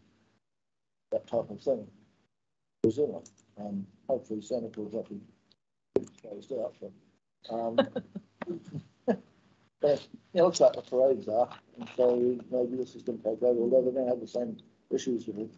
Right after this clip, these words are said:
start talking about parades, don't they? As far as traffic management and everything else,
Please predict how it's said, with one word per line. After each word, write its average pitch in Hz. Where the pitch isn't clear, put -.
start -
talking 107
about 104
parades, 120
don't 92
they? -
As -
far 110
as 95
traffic 107
management 110
and 107
everything 107
else, 117